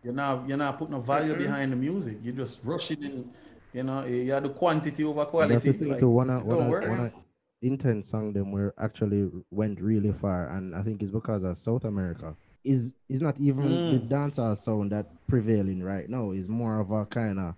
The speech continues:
Speaker 3: poppy, dancey kinda vibe. So I think with success like that,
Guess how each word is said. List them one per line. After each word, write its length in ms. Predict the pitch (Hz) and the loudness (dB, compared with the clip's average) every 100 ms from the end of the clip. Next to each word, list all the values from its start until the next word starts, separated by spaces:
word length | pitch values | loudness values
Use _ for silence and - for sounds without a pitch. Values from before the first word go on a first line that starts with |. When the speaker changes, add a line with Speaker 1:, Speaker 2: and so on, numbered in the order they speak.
| _ - | _ -4
Speaker 3:
poppy, 320 | 127 - 104 | -2 0 -2
dancey 480 | 95 110 107 - 95 | 0 0 0 -4 -6
kinda 320 | 95 92 95 | -4 -4 -2
vibe. 320 | 104 101 90 87 _ | 0 0 0 -6 _
So 200 | - 107 104 110 113 | -6 -4 -4 -4 -2
I 60 | |
think 440 | - 147 120 107 - _ - | 4 6 6 4 -4 _ 0
with 200 | 120 107 | 0 2
success 460 | 143 - 135 110 | 0 2 2 2
like 220 | 110 107 107 | 2 2 2
that, 180 | 95 | 0